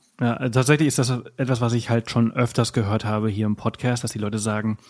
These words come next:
äh, wir haben halt im Norden angefangen und es war halt so, danach ging's eigentlich so, was Wildnis angeht und, und Wildcampen, also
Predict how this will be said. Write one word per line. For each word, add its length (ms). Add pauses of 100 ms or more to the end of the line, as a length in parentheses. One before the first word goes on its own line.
(400)
äh, 340
wir 100
haben 120
halt 100
im 80
Norden 340
angefangen 540
und 80
es 140
war 100
halt 180
so, 380
danach 400
ging's 160
eigentlich 340
so, 220
was 220
Wildnis 360
angeht 440
und, 180
und 240
Wildcampen, 800 (220)
also 320